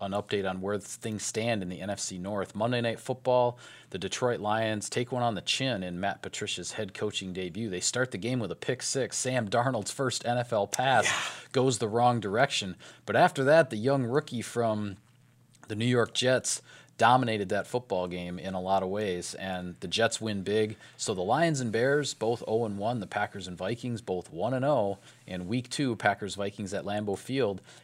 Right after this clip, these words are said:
Speaker 1: It's the, uh, the early shot at the driver's seat, I guess you say.
Speaker 2: It was. I mean, and that was really something to see Stafford struggle the way he did against the Jets defense. It was four interceptions,
Speaker 1: Yeah.
Speaker 2: forty-seven point nine passer rating in that contest. But this,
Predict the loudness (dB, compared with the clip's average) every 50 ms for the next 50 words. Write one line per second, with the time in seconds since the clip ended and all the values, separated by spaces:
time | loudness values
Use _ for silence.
0 | -8 -6 -4 -2 -2 -4 -4 -4 -2 0 2 2 4 2 2 0 -2 -4 -6 -8
1 | -8 -6 -6 -2 0 2 2 2 2 0 0 0 0 0 -2 -2 -2 -2 -2 -2
2 | 0 2 2 4 4 2 2 0 -4 -4 0 4 6 6 6 4 0 -4 -4 -4
3 | -4 -4 -6 -8 -10 -8 -8 -8 -8 -8 -8 -8 -8 -8 -6 -6 -8 -8 -10 -10
4 | -4 -2 0 4 8 10 12 12 12 12 10 6 2 2 0 0 0 -2 0 2
5 | 2 4 4 4 2 0 0 0 0 0 2 0 0 -2 -2 -6 -6 -6 -8 -6
6 | -6 -4 -4 -6 -4 -2 -2 -2 -2 0 -2 -2 -2 -4 -6 -8 -8 -6 -4 -4
7 | -4 -2 -4 -6 -6 -6 -6 -6 -6 -6 -10 -12 -10 -8 -6 -6 -6 -6 -8 -10
8 | -10 -10 -10 -12 -8 -6 -6 -4 -4 -6 -8 -10 -10 -8 -10 -8 -8 -8 -8 -4
9 | -4 -4 -4 -4 -6 -4 -4 -4 -4 -4 -6 -6 -6 -6 -4 -6 -6 -6 -8 -8
10 | -8 -10 -10 -10 -8 -8 -6 -6 -4 -4 -4 -6 -6 -8 -10 -10 -10 -10 -10 -10
11 | -10 -8 -6 -6 -6 -6 -8 -10 -6 -4 -2 -2 -2 -4 -6 -4 -4 -4 -4 -4
12 | -6 -8 -8 -8 -10 -10 -10 -10 -10 -8 -8 -6 -8 -8 -8 -6 -6 -6 -8 -12
13 | -16 -20 -20 -20 -20 -20 -20 -20 _ _ -6 0 4 4 6 6 6 4 2 -2
14 | -6